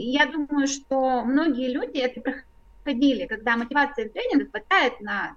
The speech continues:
две-три недели, ну, мо-, может быть, там, на месяц, да? Потом приходится снова себя чем-то мотивировать извне.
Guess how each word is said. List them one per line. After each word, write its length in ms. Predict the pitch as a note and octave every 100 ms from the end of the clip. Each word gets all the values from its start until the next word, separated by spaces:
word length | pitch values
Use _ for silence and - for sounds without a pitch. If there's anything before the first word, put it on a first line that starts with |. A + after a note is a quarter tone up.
| -
две-три 320 | E4+ - C4+
недели, 480 | A#3 G#3 A#3+ G#3+ F3+
ну, 120 | A#3+
мо-, 200 | A3 G3+ -
может 180 | G#3 F#3+
быть, 200 | - - -
там, 140 | D#3+
на 100 | A3
месяц, 440 | A#3+ A3 - - - -
да? 120 | D4+ F#4+ - - -
Потом 280 | A3+ F#4
приходится 560 | E4 C4 D4 B3+ B3 A#3
снова 300 | C#4 E4 C#4
себя 240 | A#3 G#3+ A3+
чем-то 380 | C4+ C#4 A#3+
мотивировать 680 | A3+ A3+ A#3 B3+ C4 A3 G#3
извне. 640 | G#3+ A3+ B3+ A#3+ G3+ D4